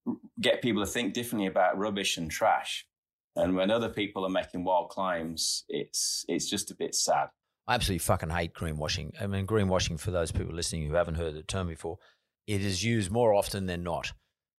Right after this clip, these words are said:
Speaker 2: So greenwashing has become, like, a marketing platform to promote yourself as a good, a good corporate and good environmental citizen when they're actually not doing it at all. They're just washing it green, effectively. Is that, is that the best way to describe it?
Speaker 1: Yeah, absolutely.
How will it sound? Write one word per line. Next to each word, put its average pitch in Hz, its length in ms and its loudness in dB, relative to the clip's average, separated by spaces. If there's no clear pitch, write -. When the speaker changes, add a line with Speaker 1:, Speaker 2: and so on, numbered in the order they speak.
Speaker 2:
So 90 420 4
greenwashing 92 640 0
has 85 100 -4
become, 98 360 -6
like, 85 180 -4
a 82 40 -8
marketing 90 800 -2
platform 87 560 2
to 82 400 -4
promote 98 320 4
yourself 90 400 -2
as 85 100 -4
a 85 60 -6
good, 85 240 -6
a 90 80 -6
good 101 320 -2
corporate 95 380 0
and 87 100 -4
good 92 140 -2
environmental 80 500 2
citizen 80 500 -4
when 98 140 2
they're 92 100 6
actually 95 260 6
not 80 80 2
doing 85 220 2
it 78 100 0
at 73 60 0
all. 80 180 -2
They're 71 80 -6
just 82 300 -4
washing 85 320 0
it 69 120 -2
green, 76 260 0
effectively. 69 480 -4
Is 82 120 -4
that, 107 200 4
is 87 60 -10
that 101 120 0
the 85 80 -2
best 92 240 -2
way 92 120 -2
to 87 40 -2
describe 92 440 -2
it? - 100 -4
Speaker 1:
Yeah, 151 320 6
absolutely. 95 720 0